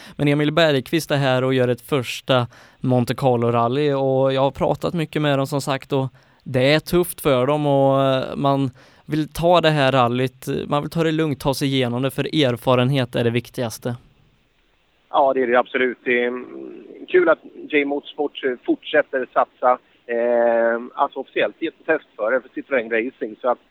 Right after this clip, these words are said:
Speaker 2: grabbarna är på väg ordentligt in i finrummet. Att fortsätta leverera smarta, eh, smarta leveranser som de har gjort sedan tidigare. De har ju åkt lite halkiga tävlingar nu i Belgien och så vidare. Så att, eh, jag hoppas de tar bilen i mål och på en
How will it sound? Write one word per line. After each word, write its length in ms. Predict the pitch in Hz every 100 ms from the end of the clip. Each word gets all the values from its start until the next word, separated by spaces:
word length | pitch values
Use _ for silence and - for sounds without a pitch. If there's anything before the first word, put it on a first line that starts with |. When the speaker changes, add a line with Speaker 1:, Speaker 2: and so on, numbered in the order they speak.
| _ _ -
Speaker 2:
grabbarna 340 | 127 117 131
är 40 |
på 140 | 175 175
väg 420 | 123 165 180 151
ordentligt 500 | 170 139 147 156 156
in 120 | 120
i 40 | 127
finrummet. 640 | 156 113 113 131 135 104 _ _ _ _
Att 160 | - 170
fortsätta 720 | 202 - 175 156 - 170 165
leverera 520 | 143 151 147 143 139 131 _
smarta, 720 | 160 156 143 - _ 147 127 _ _ _
eh, 300 | 123 120 123
smarta 340 | 151 139 123
leveranser 680 | 135 131 135 139 135 - 113 -
som 120 | 131
de 240 | 117 117
har 300 | 117 117 117 120 -
gjort 300 | 123 143 -
sedan 260 | 131 120
tidigare. 480 | 131 117 113 120 113 - -
De 80 | 131
har 80 | 196
ju 60 | 190
åkt 140 | -
lite 140 | 202
halkiga 460 | 185 165 - 151 143
tävlingar 400 | 160 131 120 127
nu 160 | 127 123
i 40 |
Belgien 460 | 127 113 117 127 123
och 120 | 120
så 100 | 131
vidare. 680 | 127 110 113 113 113 113 110 113 _ _ _ _
Så 80 | 127
att, 340 | 123 123 _ 131
eh, 60 |
jag 340 | 127 131 - 160
hoppas 260 | 226 180
de 140 | 190 185
tar 120 | 180
bilen 280 | 175 170 170
i 40 |
mål 300 | 165 160 226
och 280 | - 180 -
på 160 | 165
en 180 | 151 151